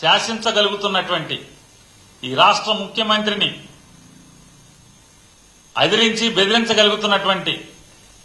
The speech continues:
ఆంధ్రప్రదేశ్ రాష్ట్ర ఉప ముఖ్యమంత్రి గారి యొక్క నియోజకవర్గంలో ఆయన అన్నయ్య గారు వెళ్తేనే రెండు వందల మంది పోలీసులు బందోబస్తు లేకుండా వెళ్ళలేని పరిస్థితి ఉందంటే, ఇవాళ మరి దాన్ని బట్టి చూడండి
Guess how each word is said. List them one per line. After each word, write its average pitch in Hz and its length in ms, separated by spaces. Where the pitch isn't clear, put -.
ఆంధ్రప్రదేశ్ 180 680
రాష్ట్ర 156 320
ఉప 143 200
ముఖ్యమంత్రి 165 600
గారి 143 240
యొక్క 131 220
నియోజకవర్గంలో 196 1160
ఆయన 120 180
అన్నయ్య 147 320
గారు 208 160
వెళ్తేనే 175 680
రెండు 202 280
వందల 220 320
మంది 196 280
పోలీసులు 220 480
బందోబస్తు 196 540
లేకుండా 165 460
వెళ్ళలేని 165 460
పరిస్థితి 147 380
ఉందంటే, 135 560
ఇవాళ 143 220
మరి 131 220
దాన్ని 117 380
బట్టి 123 180
చూడండి 143 440